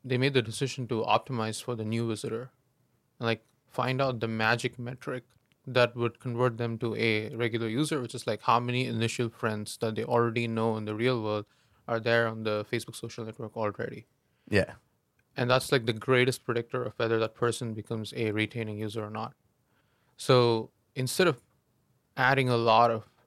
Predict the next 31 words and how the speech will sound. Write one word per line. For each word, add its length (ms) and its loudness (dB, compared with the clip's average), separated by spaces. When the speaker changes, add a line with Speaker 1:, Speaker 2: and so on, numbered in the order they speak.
Speaker 1:
features 460 -2
that 140 0
your 120 -6
existing 440 -6
users 360 -4
ask, 400 -4
you 80 -4
should 160 -6
always 400 -2
make 180 -6
sure 240 -4
that 200 -6
you're 160 0
able 180 -2
to 80 -12
get 200 -4
the 80 -10
next 260 -6
set 160 0
of 80 0
users 300 -6
that 160 -6
have 120 -4
never 400 -2
seen 340 -6
or 60 -10
used 320 -8
your 80 -6
product 380 -10
before. 260 -4
Speaker 2:
Yeah. 120 4